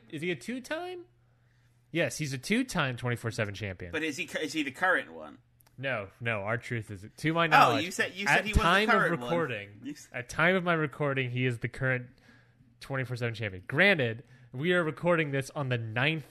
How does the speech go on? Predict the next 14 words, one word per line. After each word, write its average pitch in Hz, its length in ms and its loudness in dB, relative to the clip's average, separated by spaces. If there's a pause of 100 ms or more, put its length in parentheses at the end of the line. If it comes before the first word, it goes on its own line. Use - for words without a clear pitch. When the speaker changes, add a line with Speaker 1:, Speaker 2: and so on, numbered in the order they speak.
Speaker 1:
of 120 200 -4
June. 123 540 -4
This 127 220 -8
episode's 135 340 -4
coming 131 240 -4
out 123 120 -2
the 117 220 -8
eighteenth. 135 460 -4
Speaker 2:
I 208 80 0
thought 247 280 -2
th-, - 180 -12
I 190 120 0
thought 240 320 -2 (840)
that 165 360 -2